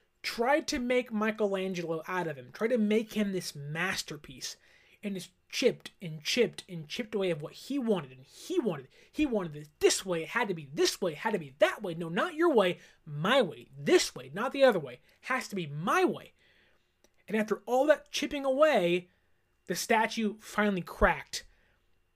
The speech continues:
And that's where we have Trey Lance now, who, again, looks good.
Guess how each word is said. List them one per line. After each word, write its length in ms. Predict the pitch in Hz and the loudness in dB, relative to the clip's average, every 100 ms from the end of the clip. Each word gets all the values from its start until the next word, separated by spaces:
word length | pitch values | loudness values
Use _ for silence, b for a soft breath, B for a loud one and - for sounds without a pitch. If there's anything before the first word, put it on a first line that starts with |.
| _ _ _ _ _ _ _ | _ _ _ _ _ _ _
And 120 | 175 175 | -6 -2
that's 220 | 202 208 | -2 0
where 80 | 214 | 2
we 100 | 190 | 4
have 220 | 208 208 | 2 2
Trey 160 | 226 | 0
Lance 300 | 214 220 214 | 0 0 -4
now, 300 | 254 220 - _ _ _ _ _ | -4 -6 -8 _ _ _ _ _
who, 300 | 220 202 185 | -2 0 -2
again, 380 | 180 240 180 147 _ _ | 0 0 0 -4 _ _
looks 240 | 185 254 - | -4 -4 0
good. 280 | 233 180 | 0 0